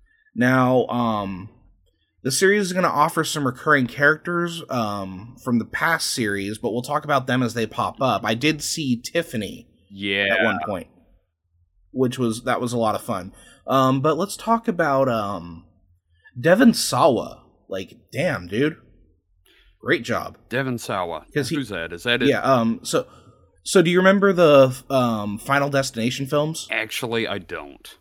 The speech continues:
Speaker 2: I mean, I know they
Speaker 1: Oh, shit.
Speaker 2: exist,
Speaker 1: Okay.
Speaker 2: but
Speaker 1: So, so he, he was one of those, like, um, like, young leading men for, like, horror films and teen films
Speaker 2: Mm-hmm.
Speaker 1: for a while.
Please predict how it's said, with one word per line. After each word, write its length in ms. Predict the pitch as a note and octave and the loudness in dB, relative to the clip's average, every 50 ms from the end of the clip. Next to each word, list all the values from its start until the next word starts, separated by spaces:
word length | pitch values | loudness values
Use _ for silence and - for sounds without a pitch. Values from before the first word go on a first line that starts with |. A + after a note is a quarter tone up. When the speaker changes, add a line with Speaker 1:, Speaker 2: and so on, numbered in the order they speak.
| _ _ _ _ - | _ _ _ _ -4
Speaker 2:
I 80 | A2+ | -2
mean, 160 | A#2 A#2+ A#2+ | 0 2 2
I 100 | A2 C3 | 4 4
know 200 | C3 C3 C3 C3+ | 4 4 4 4
they 180 | B2+ C#3+ B2+ A2+ | 4 4 2 2
Speaker 1:
Oh, 20 | |
shit. 220 | G#2 F#2 - - - | 0 -2 -6 -6 -6
Speaker 2:
exist, 260 | F#2 E2 - A2 - | -6 -6 -6 -6 -6
Speaker 1:
Okay. 100 | A#2 F#2 - - | -6 -8 -8 -8
Speaker 2:
but 220 | E2+ D#2+ D2 - _ _ _ _ _ _ _ _ _ _ _ _ _ _ _ _ - | -8 -8 -8 -10 _ _ _ _ _ _ _ _ _ _ _ _ _ _ _ _ -8
Speaker 1:
So, 260 | - - G3 E3 - | 0 4 4 4 4
so 160 | - - G#3+ | 4 4 6
he, 120 | G#3 A3+ A3 | 8 8 6
he 200 | - G3 G#3+ A3 | 6 6 4 4
was 160 | G#3 G#3 G3 | 4 4 4
one 140 | G3+ G3+ G3 | 4 4 6
of 80 | F#3+ F3+ | 8 8
those, 220 | F3 E3 D3 D3 | 8 6 6 6
like, 280 | D3+ C#3+ C3 B2+ - C#3 | 4 4 4 4 2 2
um, 520 | B2+ A#2 G#2+ G2+ F2+ F#2 E2+ D2+ - - _ _ _ - | 2 2 2 0 -2 -4 -6 -8 -12 -14 _ _ _ -6
like, 220 | - A2+ G#2+ G#2 - - | -2 -2 -2 -2 -4 -4
young 600 | A2+ A#2+ B2+ C3 C3 B2+ B2+ C3 B2+ B2 A#2+ A#2+ | 0 2 4 4 6 6 6 6 4 4 4 4
leading 380 | C3 B2+ A#2+ B2 B2 A#2+ A2+ | 4 4 4 4 4 4 4
men 240 | A2 A2 A2 A#2 A#2 | 2 2 2 0 0
for, 120 | A#2 - | 0 -2
like, 200 | A2 G#2+ G#2 G#2 | -4 -4 -4 -4
horror 420 | - - C3 A#2+ A#2 A#2 A2+ A2+ A#2 | -4 -2 0 2 2 4 2 2 0
films 540 | - - A#2+ A2+ A2+ A2+ A2 A2+ A2+ A2+ G2+ | 0 0 0 0 0 0 2 0 0 0 -2
and 120 | G2 G2 | -8 -8
teen 300 | - - B2 A#2+ A2+ A2 | -2 0 2 2 2 2
films 380 | - A2 G2+ G2 - G#2+ - D3+ | 0 -2 -4 -2 -2 -2 -2 -2
Speaker 2:
Mm-hmm. 40 | |
Speaker 1:
for 100 | A2 G#2+ | -2 -2
a 60 | G2 F#2 | -2 -2
while. 320 | F#2 F2+ F2 F2+ - | -2 -2 -4 -4 -8